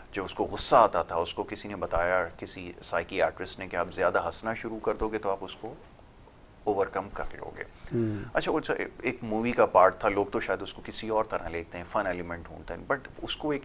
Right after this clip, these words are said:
Speaker 1: treatment का तरीका था।
Speaker 2: हम्म।
Speaker 1: इस तरह की treatments हो सकती हैं कि अगर हमारे साथ कोई, जैसे मैं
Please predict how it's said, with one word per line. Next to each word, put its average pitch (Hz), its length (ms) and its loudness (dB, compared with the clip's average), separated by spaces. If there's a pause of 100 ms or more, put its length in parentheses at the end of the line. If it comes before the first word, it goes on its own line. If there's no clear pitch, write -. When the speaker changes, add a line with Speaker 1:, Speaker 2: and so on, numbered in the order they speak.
Speaker 1:
treatment 131 380 -2
का 143 100 0
तरीका 107 440 2
था। - 280 -8
Speaker 2:
हम्म। 127 220 2 (200)
Speaker 1:
इस - 140 -2
तरह 294 100 -2
की 269 160 -8
treatments 139 460 -6 (100)
हो 90 80 -4
सकती 120 420 -6
हैं 95 380 -4
कि 104 80 0
अगर 85 220 0
हमारे 80 220 -4
साथ 85 160 -2
कोई, 90 220 -6
जैसे 82 260 -4
मैं 85 140 -8